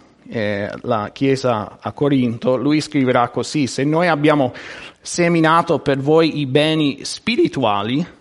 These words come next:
è forse gran cosa se mietiamo i vostri beni materiali?" Chiede: "Se noi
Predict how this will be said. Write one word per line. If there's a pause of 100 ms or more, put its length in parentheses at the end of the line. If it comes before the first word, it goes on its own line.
(520)
è
forse
gran
cosa
se
mietiamo
i
vostri
beni (180)
materiali?" (2000)
Chiede:
"Se
noi